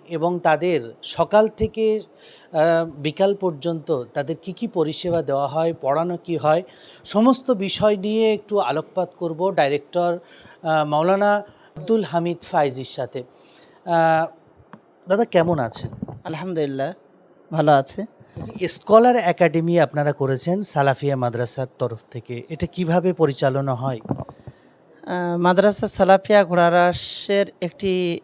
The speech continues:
Speaker 2: আহ, স্বতন্ত্র পাঠ। আহ, মাদ্রাসা সালাফিয়া ঘোড়ারাসের সঙ্গে সংশ্লিষ্ট, আহ, সালাফিয়া স্কলার একাডেমি, যেটা নিজামিয়া উন্নয়ন বোর্ডের অধীনে পরিচালিত হয়।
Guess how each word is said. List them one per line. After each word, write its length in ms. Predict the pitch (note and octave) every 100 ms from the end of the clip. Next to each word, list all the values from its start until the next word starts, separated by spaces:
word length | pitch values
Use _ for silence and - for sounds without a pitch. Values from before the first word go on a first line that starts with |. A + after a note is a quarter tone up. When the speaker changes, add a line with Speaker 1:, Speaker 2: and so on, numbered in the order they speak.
| -
Speaker 2:
আহ, 240 | D#3+ D3+
স্বতন্ত্র 540 | D3+ E3 F3+ E3+ E3+
পাঠ। 340 | D#3 D3+ D3+ -
আহ, 460 | _ _ - -
মাদ্রাসা 440 | - F3 G3+ A3 C4
সালাফিয়া 720 | - G3+ G#3 - - A#3+ A#3
ঘোড়ারাসের 500 | F#3 F#3+ F#3 G3+ C4
সঙ্গে 360 | - C4 B3+ C4+
সংশ্লিষ্ট, 640 | - G3+ - F#3 - -
আহ, 1200 | G3+ - _ - - _ - - - - D#3+ D#3+
সালাফিয়া 560 | E3 G3+ G#3 G#3+ B3 G3
স্কলার 340 | - F#3+ F3+
একাডেমি, 520 | D3+ D3+ C#3+ C#3 D3 G#3+ _ _ _ _ _ _ _
যেটা 260 | G3+ A3+ A3+
নিজামিয়া 640 | G#3+ F3+ A3 A3 A3+ A3+
উন্নয়ন 680 | A3+ G3+ G3+ G#3 G#3 G#3+ G#3
বোর্ডের 320 | F3+ F#3 G#3
অধীনে 500 | G3+ E3 F#3 G3 F#3+ - _
পরিচালিত 500 | F3+ E3 D3 D3+ D3
হয়। 260 | D3 C#3 C3